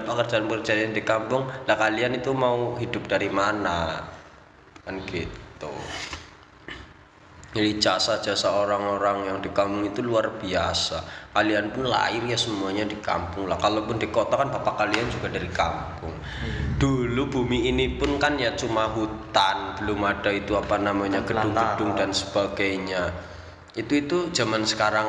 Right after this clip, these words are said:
Speaker 1: aja. Jadi katanya negara yang besar itu negara yang tidak melupakan sejarah. Loh, itu pun sejarah kan. Bumi ini itu penuh dengan hutan, penuh dengan pepohonan, penuh dengan petani, penuh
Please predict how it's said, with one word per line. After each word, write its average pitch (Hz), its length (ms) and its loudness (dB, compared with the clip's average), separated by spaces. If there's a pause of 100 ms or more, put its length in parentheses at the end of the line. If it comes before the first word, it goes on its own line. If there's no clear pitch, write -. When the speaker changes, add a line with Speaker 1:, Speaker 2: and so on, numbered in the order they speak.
Speaker 1:
aja. 107 320 0
Jadi 110 560 0 (880)
katanya 127 880 2
negara 110 400 2
yang 110 80 -6
besar 113 240 0
itu 113 240 -2
negara 104 400 2
yang 107 320 2
tidak 95 240 -2
melupakan 101 480 -2
sejarah. 87 640 -2
Loh, 90 80 -2
itu 95 240 -2
pun 123 160 0
sejarah 95 560 0
kan. 87 480 -2 (400)
Bumi 98 480 0
ini 95 320 0
itu 95 160 -4
penuh 104 400 0
dengan 90 400 0
hutan, 87 480 -2
penuh 92 240 -4
dengan 90 240 -4
pepohonan, 90 720 -2
penuh 95 320 -4
dengan 92 240 -2
petani, 90 480 0
penuh 90 240 -6